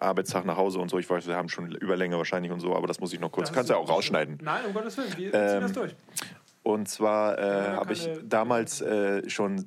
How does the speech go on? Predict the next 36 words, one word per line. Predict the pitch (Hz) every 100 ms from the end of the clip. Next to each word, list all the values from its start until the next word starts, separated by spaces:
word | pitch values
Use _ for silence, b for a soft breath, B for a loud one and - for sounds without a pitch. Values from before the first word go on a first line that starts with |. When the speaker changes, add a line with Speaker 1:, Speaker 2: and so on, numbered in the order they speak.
| -
Speaker 1:
damals, | 98 107 107 95
was | - -
heißt | 82 -
schon, | 101 90
jetzt | 82 -
zocke | - 92
ich | -
sehr, | 87
sehr | 82 80
wenig. | 92 110 131 - _ b b b b _ _ -
Im |
Moment | 110 87 82
sehr, | 80 78
sehr | 78
viel, | - 101 98
weil | 82 78
ein | 82
neues | 78 -
Call | 80
of | 80
Duty | - - -
draußen | 117 143 123
ist. | 131 B B B B B
Ähm, | 113 104 104 101 98 -
damals | 113 123 117
hab | 104
ich | 92
sehr | 110 101
viel, | 90
sehr | 78 76
viel | 73
gezockt, | 76 - 101 - -
wirklich | 92 -
viel | - 113
zu | 101 -
viel. | - 98